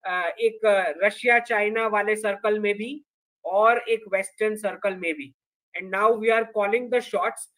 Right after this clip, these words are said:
क्योंकि ग्लोबल साउथ का रिप्रेजेंटेशन जो अब है, वो अब दिल्ली में होगा। तो एक, एक तरह से डाउनस्ट्रीम हेजीमोनी बन चुकी है कि पहले हम ग्लोबल साउथ में डिसाइड करेंगे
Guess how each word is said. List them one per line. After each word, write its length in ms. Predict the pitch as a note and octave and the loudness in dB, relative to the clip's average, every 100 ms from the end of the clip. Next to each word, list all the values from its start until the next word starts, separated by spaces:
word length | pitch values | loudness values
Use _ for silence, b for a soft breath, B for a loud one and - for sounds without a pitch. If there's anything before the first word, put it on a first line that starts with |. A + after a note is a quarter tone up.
| _ - | _ -16
क्योंकि 220 | G#3 G#3+ | -2 -2
ग्लोबल 440 | G#3 G3+ G3 A3+ | 0 -4 0 0
साउथ 360 | A3 G#3 G#3 G#3+ | 0 -2 -2 0
का 80 | A3+ | -4
रिप्रेजेंटेशन 960 | G3+ G#3 G#3+ G3+ G#3+ G#3+ G#3 G#3 G#3+ G#3+ | -4 -6 -4 -4 -4 -4 -4 -2 -6 0
जो 120 | G#3+ | 0
अब 180 | G3 D#3+ | 0 -4
है, 280 | E3+ E3+ - _ _ _ - | -8 -8 -12 _ _ _ -8
वो 80 | B3 | -6
अब 360 | - A3 F#3 - | -4 -4 -6 -2
दिल्ली 300 | F#3 F#3+ G#3 | 0 0 -2
में 140 | F#3 | -4
होगा। 460 | E3 D3 D3 - - _ _ _ _ _ | -2 -2 -2 -8 -14 _ _ _ _ _
तो 420 | F#3 F#3 F3 E3+ - | -8 -6 -8 -10 0
एक, 260 | A3 A3 - _ _ - | 0 0 -8 _ _ -8
एक 140 | G#3+ | -4
तरह 180 | A#3 A3+ | -2 0
से 280 | A3+ B3 A3+ | 2 4 4
डाउनस्ट्रीम 840 | G#3 G#3 A#3+ A3 - - C#4 C4+ | 4 2 2 -4 -14 -6 -4 -2
हेजीमोनी 600 | G3+ G3+ G#3 B3 A#3+ C4 | 0 0 0 -2 -2 -2
बन 200 | A#3 A3+ | 0 -2
चुकी 300 | G#3+ A3+ G#3+ | -2 -8 -8
है 280 | F3+ D#3 - _ _ _ _ | -6 -6 -8 _ _ _ _
कि 80 | G#3+ | -2
पहले 340 | G#3+ G#3 A3+ | 6 6 6
हम 160 | A#3+ A3+ | 4 0
ग्लोबल 340 | G#3 G#3+ A#3 | 2 4 4
साउथ 280 | A#3 A#3 A#3 A#3 | 2 0 0 0
में 160 | B3+ | -2
डिसाइड 400 | A3 G#3+ A3 A3+ A3+ | -2 2 4 4 2
करेंगे 360 | G#3 F#3 E3 | 2 0 -4